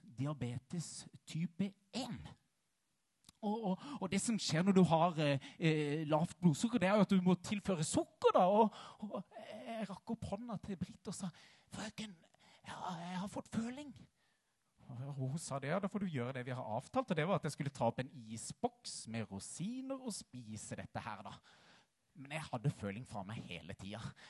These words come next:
Jeg var så lei av rosiner. Men visste om en plan B, og det var at rektoren vår, Per Kjell, han hadde også diabetes type en. Og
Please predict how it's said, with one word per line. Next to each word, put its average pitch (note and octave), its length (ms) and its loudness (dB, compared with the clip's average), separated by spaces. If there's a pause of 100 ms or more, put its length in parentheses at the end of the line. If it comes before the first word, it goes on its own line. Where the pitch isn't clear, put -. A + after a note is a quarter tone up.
Jeg F#3 160 -2
var B2+ 320 -6
så B2 300 -8 (160)
lei A#2 320 -10 (160)
av C3 180 -2
rosiner. E3 640 -6 (2250)
Men G3 160 0
visste A#3 320 0
om A#3 140 -4 (1500)
en D#3 180 -4
plan D3 220 2
B, D#3 100 0 (260)
og C#3 140 0
det D#3+ 180 6
var C3+ 260 4
at - 180 -6 (100)
rektoren D3 540 -4
vår, G#2+ 300 0 (120)
Per G#2+ 300 0
Kjell, D#3 300 4 (1300)
han G3+ 260 2
hadde G3 260 8 (120)
også D4 420 8
diabetes C3+ 680 4
type D3 380 4
en. B2 320 4 (520)
Og G#3 240 8